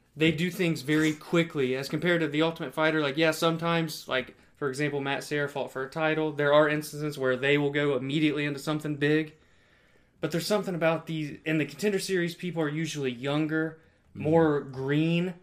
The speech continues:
Speaker 1: So they can mold these Contender Series vets or alums into their,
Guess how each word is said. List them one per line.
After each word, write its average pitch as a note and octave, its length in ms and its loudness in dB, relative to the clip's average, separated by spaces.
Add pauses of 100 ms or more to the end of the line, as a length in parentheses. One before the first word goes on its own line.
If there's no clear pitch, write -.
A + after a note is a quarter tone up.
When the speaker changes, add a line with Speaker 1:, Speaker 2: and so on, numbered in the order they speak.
(540)
Speaker 1:
So D#3+ 560 2
they D#3+ 160 4
can D3+ 260 -4
mold D3 640 2 (420)
these D3 420 -8 (160)
Contender D#3+ 320 -2
Series D3 420 0
vets C#3 720 -2
or C3+ 180 -2
alums C3 680 -2 (380)
into C#3+ 720 -4
their, C3+ 300 -4